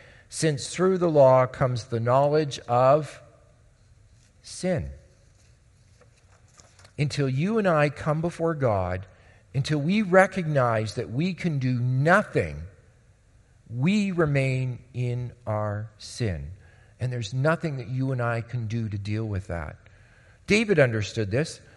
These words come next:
Psalm fifty-one, verses thirty-three and four. "For I know my transgressions,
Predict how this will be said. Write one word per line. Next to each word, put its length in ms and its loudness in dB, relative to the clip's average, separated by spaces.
Psalm 260 2
fifty-one, 640 0
verses 380 -8
thirty-three 800 -4
and 100 -4
four. 400 0
"For 180 4
I 160 6
know 220 4
my 160 4
transgressions, 1040 2